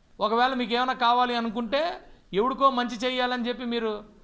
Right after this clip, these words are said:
మీరు అస్మదీయులు తస్మదీయుల్లాగా నా మీదకి వస్తే మాత్రం డెఫినెట్గా తర్వాత తలదించుకోవాల్సి వస్తుంది, మీ క్రెడిబిలిటీ పోద్ది, డెఫినెట్గా క్రెడిబిలిటీ పోద్ది. ఒకరోజు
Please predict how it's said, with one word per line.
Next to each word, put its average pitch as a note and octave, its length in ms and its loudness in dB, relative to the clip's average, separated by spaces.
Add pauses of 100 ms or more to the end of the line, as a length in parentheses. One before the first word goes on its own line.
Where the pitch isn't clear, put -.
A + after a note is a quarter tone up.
(600)
మీరు G3+ 160 0
అస్మదీయులు A#3+ 580 -2
తస్మదీయుల్లాగా A#3 800 0 (640)
నా F#3 160 2
మీదకి A#3 320 0
వస్తే A#3+ 260 0
మాత్రం A#3 340 0 (1300)
డెఫినెట్గా A#3 500 -2
తర్వాత A#3 360 2 (100)
తలదించుకోవాల్సి A3+ 640 0
వస్తుంది, A3+ 320 -2 (500)
మీ F3+ 120 -4
క్రెడిబిలిటీ A#3 540 0
పోద్ది, D#3+ 340 0 (560)
డెఫినెట్గా C#4 540 0
క్రెడిబిలిటీ B3+ 460 -2
పోద్ది. G3 240 0
ఒకరోజు A3+ 460 0